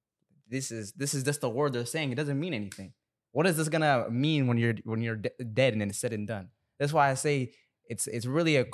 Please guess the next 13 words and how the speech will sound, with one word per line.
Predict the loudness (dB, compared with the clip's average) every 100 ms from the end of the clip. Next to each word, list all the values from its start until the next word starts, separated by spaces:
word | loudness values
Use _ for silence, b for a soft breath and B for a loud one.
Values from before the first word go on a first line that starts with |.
| -8 -8
uh, | -8 -8 -10
a | -6
topic | 0 0 0 -4
of | -4
procrastination | -2 0 0 0 0 0 0
and | -2 -2
delaying | 0 2 2 2 -2 -2
your | -2
worship | 0 0 -2 -8
to | -2
God | 0 2
or |
delaying | 0 0 -2 -2 -4